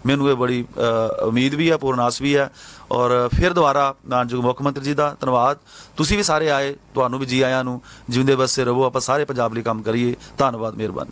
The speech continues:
ਚਾਰ ਪੰਜ ਦਿਨ ਪਹਿਲੋਂ, ਅ, ਮੇਰੇ ਰੈਜ਼ੀਡੈਂਸ ਤੇ ਇੱਕ ਬਹੁਤ ਗਰੀਬ, ਅ, ਵਿਅਕਤੀ ਆਇਆ। ਉਹਨੇ ਪਰਨਾ ਬੰਨਿਆ ਸੀਗਾ ਸਿਰ ਦੇ ਉੱਤੇ, ਮਜ਼ਦੂਰੀ ਕਰਨ ਵਾਲਾ, ਤੇ ਮਠਿਆਈ ਦਾ ਉਹਦੇ ਕੋਲ ਡੱਬਾ ਸੀਗਾ ਤੇ ਉਹਨੇ ਮੈਨੂੰ, ਅ,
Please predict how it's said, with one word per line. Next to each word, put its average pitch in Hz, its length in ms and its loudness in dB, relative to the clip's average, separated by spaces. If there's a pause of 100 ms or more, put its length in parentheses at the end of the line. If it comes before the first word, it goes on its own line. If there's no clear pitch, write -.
(120)
ਚਾਰ 147 180 2
ਪੰਜ 185 160 -6
ਦਿਨ 175 160 -2
ਪਹਿਲੋਂ, 160 560 0
ਅ, - 320 0
ਮੇਰੇ 151 220 2
ਰੈਜ਼ੀਡੈਂਸ 147 380 0
ਤੇ 156 120 0
ਇੱਕ 139 160 0 (360)
ਬਹੁਤ 175 320 2
ਗਰੀਬ, 143 340 2
ਅ, - 920 -4
ਵਿਅਕਤੀ 143 380 0
ਆਇਆ। 139 300 2 (600)
ਉਹਨੇ 165 200 2
ਪਰਨਾ 175 340 0
ਬੰਨਿਆ 156 260 -2
ਸੀਗਾ 135 280 0
ਸਿਰ 127 220 -2
ਦੇ 127 120 -2
ਉੱਤੇ, 131 180 0
ਮਜ਼ਦੂਰੀ 131 340 0
ਕਰਨ 120 200 -2
ਵਾਲਾ, 104 260 0 (720)
ਤੇ 156 320 4
ਮਠਿਆਈ 147 440 0
ਦਾ 160 460 2
ਉਹਦੇ 151 180 -2
ਕੋਲ 151 140 0
ਡੱਬਾ 131 260 0
ਸੀਗਾ 131 280 0
ਤੇ 143 140 -8
ਉਹਨੇ 135 380 0 (640)
ਮੈਨੂੰ, 143 480 2 (140)
ਅ, - 20 2